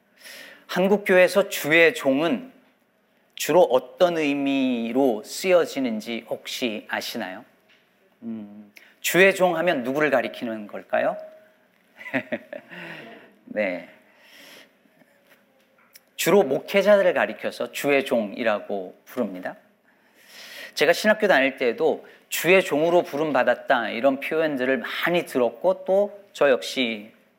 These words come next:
자주 하곤 했습니다. 교회에서도 대표 기도 시간에 장로님들께서 "이 시간 주의 종 아무개 목사님께서 말씀 전하실 때 성령으로 함께해 주시옵소서." 이렇게,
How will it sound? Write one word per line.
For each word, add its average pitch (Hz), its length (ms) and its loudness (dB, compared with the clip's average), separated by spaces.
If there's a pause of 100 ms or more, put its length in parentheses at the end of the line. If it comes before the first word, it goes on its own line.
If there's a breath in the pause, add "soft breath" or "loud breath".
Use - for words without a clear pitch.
자주 123 340 -4
하곤 120 300 -4
했습니다. 117 440 -8 (920 loud breath)
교회에서도 180 640 4
대표 147 260 0
기도 151 220 0
시간에 135 640 0
장로님들께서 123 1120 -2 (340 loud breath)
"이 143 80 -2
시간 165 640 2
주의 156 320 2
종 147 440 2
아무개 131 420 0
목사님께서 120 1300 -2
말씀 135 420 0
전하실 117 600 -6
때 107 200 -14
성령으로 190 720 4
함께해 143 400 -4
주시옵소서." 117 640 -8
이렇게, 143 480 -6